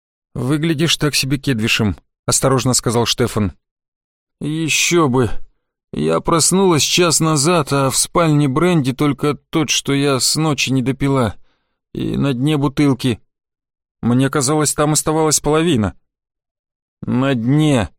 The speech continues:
мрачно повторила Хезер. «Мы идём смотреть запись», миролюбиво улыбнулся Готфрид. «Хотите, я на кухню?»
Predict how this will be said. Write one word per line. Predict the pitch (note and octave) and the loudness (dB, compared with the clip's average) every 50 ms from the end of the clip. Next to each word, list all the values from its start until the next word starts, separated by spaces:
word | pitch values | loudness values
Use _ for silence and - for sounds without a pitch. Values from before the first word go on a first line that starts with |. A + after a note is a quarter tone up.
| _ _ _ _ _ | _ _ _ _ _
мрачно | - A#2+ C3 C3 B2+ - - - B2 | -2 2 2 2 2 2 0 -2 0
повторила | A2+ - A#2+ - - B2 B2+ B2 B2+ | -2 -2 -4 -2 0 0 2 2 0
Хезер. | A#2 - C3+ B2 A2 G2 A2+ F#2+ - _ _ _ _ _ _ _ _ _ _ _ _ _ _ _ _ _ _ _ _ _ _ _ _ _ _ | 0 0 0 0 2 0 0 -2 -4 _ _ _ _ _ _ _ _ _ _ _ _ _ _ _ _ _ _ _ _ _ _ _ _ _ _
«Мы | - A#2+ D3 F3+ G#3 G#3+ - | 0 2 2 4 4 2 2
идём | - B2+ A#2+ A2 D#3 F#3 G3+ | 0 -2 -2 0 0 2 2
смотреть | - - - D3 C3 - - D#3 D#3 | 0 2 0 -2 -2 0 -2 -2 0
запись», | C3 G#2+ A#2 B2+ - - C3 - - - _ _ _ | 0 0 0 0 0 0 -2 -2 -4 -6 _ _ _
миролюбиво | B2 C#3+ D3 C#3 C3 B2+ B2 A#2+ D3+ D#3+ C#3 | 0 2 2 2 2 2 2 2 0 2 2
улыбнулся | C#3 C3+ C3+ C3+ B2 A#2 C3 C#3+ D3 C3 - D3 | 2 4 4 2 2 2 2 2 2 0 0 0
Готфрид. | A#2+ A2+ A#2+ A2 - - B2 A2 | 2 2 0 0 0 -4 -4 -4
«Хотите, | - - - F3 F3 - A3 G3+ G#3 F3 C3+ | -4 -2 -2 0 0 0 -2 0 0 0 0
я | A2 G2 G2 G#2 A#2+ B2 | 2 2 2 2 2 2
на | B2 B2+ B2 | 2 2 0
кухню?» | - - C3+ B2+ A2 - - A2+ G#2 F#2 D#2+ - | 0 0 0 0 0 0 0 0 0 0 0 -4